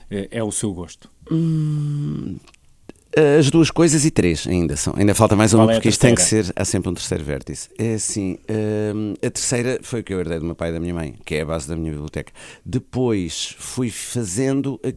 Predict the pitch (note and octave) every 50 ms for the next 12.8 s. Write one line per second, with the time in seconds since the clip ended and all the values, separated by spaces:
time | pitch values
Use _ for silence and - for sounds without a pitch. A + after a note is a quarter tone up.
0 | - - - - - C3 B2+ B2 A#2+ - - - B2+ A2 A#2+ C#3 B2+ A2 E2 G2+
1 | G2+ - A2 A2 G#2+ - - B2 B2 A#2 - C3 C3 - - - A#2+ A2+ A2+ A2+
2 | G#2+ F#2 A#2+ A#2 G#2 A#2 A2+ G2+ A2 G2+ F2+ A2 A2 A2+ A#2 G#2+ F2+ A2 G#2+ A2
3 | A2+ A2+ A2 A2 G2+ F2+ - - - - - - - - - - - F2+ F2 A2+
4 | G#2+ F2 A#2 A2 G#2+ - A#2+ A#2+ A2 A2+ G2+ G#2 F2 F2 G#2 G#2 - - - -
5 | G#2+ G2+ F2 G2+ G2 F#2 G#2+ G#2+ G2 F2 G#2 F#2 F#2 G2 F2+ E2 D#2+ D#2+ - -
6 | - - F2 F2 E2+ - - G2+ G2 F#2+ F2 E2+ D#2+ C#2 C#2+ - - - - -
7 | - - - - A1 A#1+ C2 C2 B1+ C#2+ C2+ - C#2+ B1+ B1+ C2+ C2 - D#2+ D#2+
8 | D#2+ E2+ F2 G2+ - - F#2+ - - - - G2 F#2+ G2 G2 G2+ G2 G#2+ A2 G#2+
9 | - E2+ D2+ D#2 D2 - F2+ F#2 G2 G2+ G#2+ G#2+ G#2+ C3 C#3 - B2+ G2 D#2+ D#2
10 | D#2 D2+ D#2 D#2+ F2 F#2 - - - - - - F2+ F#2 F2 - - F#2 F#2 F2+
11 | - F#2 F#2 - - - F#2 E2+ F2 F#2+ G2+ - - E2+ - - F2 E2 D2+ D#2+
12 | D#2 D#2+ D#2 - - - - E2 - F#2+ F#2 F#2 G2+ C#3+ C3+ C#3